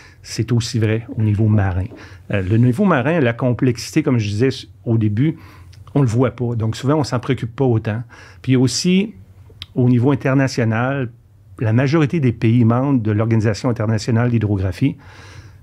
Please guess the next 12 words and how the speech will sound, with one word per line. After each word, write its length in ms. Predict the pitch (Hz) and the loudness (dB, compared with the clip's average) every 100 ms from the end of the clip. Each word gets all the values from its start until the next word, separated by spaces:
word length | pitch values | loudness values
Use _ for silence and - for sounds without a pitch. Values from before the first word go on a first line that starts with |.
| - | -20
font 240 | - - 160 | -6 -4 -2
partie 280 | 175 - | -2 -2
de 40 | 135 | 0
la, 260 | 127 123 - _ _ - 107 127 | 0 -2 -6 _ _ -20 -8 -6
de, 280 | 123 120 117 | 0 0 2
de 120 | 117 | 2
la, 320 | 113 110 107 113 | 2 0 -2 -2
du 160 | 107 | 2
militaire, 540 | 131 117 117 101 104 123 - - | 2 2 -2 -6 -8 -10 -14 -8
donc 260 | 104 104 - | -4 -4 -2
la 120 | 110 | 0
marine. 380 | 110 107 107 | 0 0 -2